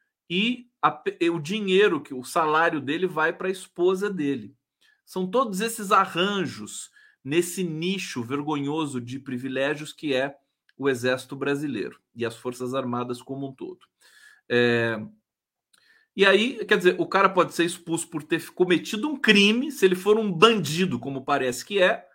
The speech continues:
é, o salário dele vai pra esposa e a gente vai continuar pagando isso com os nossos impostos, né?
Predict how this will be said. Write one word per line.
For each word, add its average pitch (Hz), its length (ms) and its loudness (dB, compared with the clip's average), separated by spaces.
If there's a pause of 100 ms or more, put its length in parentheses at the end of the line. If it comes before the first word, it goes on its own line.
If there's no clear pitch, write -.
(480)
é, 160 420 4
o 190 60 -4
salário 220 420 8
dele 208 220 2
vai 220 120 -2
pra 220 140 -4
esposa 202 400 -2
e 202 40 0
a 196 40 -4
gente 202 200 -10
vai 190 140 -2
continuar 185 400 -4
pagando 160 500 -4
isso 151 180 -8
com 156 100 -8
os 147 120 -8
nossos 147 360 -8
impostos, - 800 -8 (400)
né? 175 200 -6